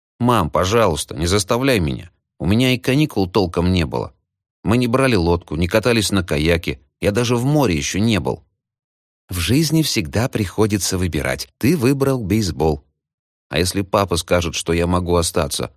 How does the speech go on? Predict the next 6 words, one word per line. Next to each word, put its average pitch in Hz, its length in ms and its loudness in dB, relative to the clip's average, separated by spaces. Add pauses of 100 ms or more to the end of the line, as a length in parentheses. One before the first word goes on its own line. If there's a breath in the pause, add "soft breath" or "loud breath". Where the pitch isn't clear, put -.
(100)
разрешишь?» 87 680 -2 (1080)
Мэлори 123 440 0
не 147 140 2
знает, 85 400 0
что - 240 -4
ответить. - 600 -8